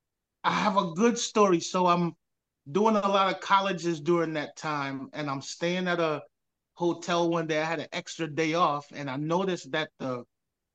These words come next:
housekeeper was from South America or Central America, somewhere there. And I just mentioned to her, I said, "Hey, I've been on the road for a couple of days, and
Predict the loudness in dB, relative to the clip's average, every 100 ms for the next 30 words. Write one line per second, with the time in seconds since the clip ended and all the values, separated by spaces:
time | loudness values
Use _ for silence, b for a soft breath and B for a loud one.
0 | _ _ 2 4 4 -2 0 0 0 -2
1 | -4 -4 0 2 0 -4 -10 _ _ _
2 | _ _ _ _ _ _ -8 2 2 4
3 | 4 6 6 6 4 2 2 0 0 0
4 | 0 0 0 -2 -6 -2 0 2 0 0
5 | -2 -2 -4 _ _ _ _ -6 -4 -2
6 | -2 -4 0 0 0 -2 -2 0 0 -2
7 | -2 -2 -2 0 0 0 2 0 0 -2
8 | -4 -4 -6 -4 -2 -2 -4 -8